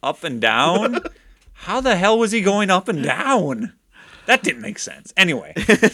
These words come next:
Speaker 2: <laughs>
Speaker 1: they try to get some teenagers to give directions back to Fort Lauderdale in the middle of, I'm guessing, Nevada.
Speaker 2: Sure.
Speaker 1: And they freak out and drive off.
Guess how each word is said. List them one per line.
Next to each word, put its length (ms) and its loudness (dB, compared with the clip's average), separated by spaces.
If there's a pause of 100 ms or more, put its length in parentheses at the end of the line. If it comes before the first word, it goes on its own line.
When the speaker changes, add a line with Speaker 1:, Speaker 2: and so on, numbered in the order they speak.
Speaker 2:
<laughs> 480 -16
Speaker 1:
they 100 0
try 200 4
to 80 4
get 160 2
some 560 2
teenagers 680 -2
to 60 -12
give 180 -2
directions 680 0
back 300 -2
to 80 -8
Fort 260 -6
Lauderdale 680 -2
in 80 -6
the 60 -10
middle 360 -4
of, 200 -2
I'm 180 -8
guessing, 360 -4
Nevada. 760 -2 (120)
Speaker 2:
Sure. 360 -2 (260)
Speaker 1:
And 340 0
they 80 -2
freak 320 -8
out 220 -2
and 100 -14
drive 320 -2
off. 600 4